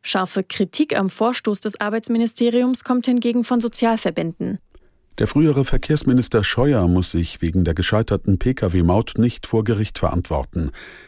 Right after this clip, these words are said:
Speaker 2: Der Bund verzichtet auf eine Klage, weil ein juristisches Gutachten davon abrät. Die Experten sagen, dass Scheuer zwar möglicherweise für den entstandenen Schaden haften müsste,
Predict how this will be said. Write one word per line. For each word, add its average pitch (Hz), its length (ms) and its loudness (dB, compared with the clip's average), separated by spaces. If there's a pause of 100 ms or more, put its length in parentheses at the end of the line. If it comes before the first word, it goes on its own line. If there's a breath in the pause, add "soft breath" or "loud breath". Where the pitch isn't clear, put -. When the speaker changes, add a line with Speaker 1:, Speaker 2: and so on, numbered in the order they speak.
(180 loud breath)
Speaker 2:
Der 113 80 2
Bund 135 260 2
verzichtet - 560 0
auf 85 140 -4
eine 85 180 2
Klage, 104 420 2
weil 98 220 2
ein 98 220 2
juristisches 104 680 0
Gutachten 98 500 0
davon 87 300 0
abrät. 87 480 -4 (300 loud breath)
Die 82 80 0
Experten 95 520 0
sagen, 95 380 2
dass 85 220 -2
Scheuer 95 320 2
zwar 80 180 -2
möglicherweise 95 840 2
für 92 140 -2
den 87 180 0
entstandenen 95 640 2
Schaden 90 440 0
haften 107 360 0
müsste, 90 380 0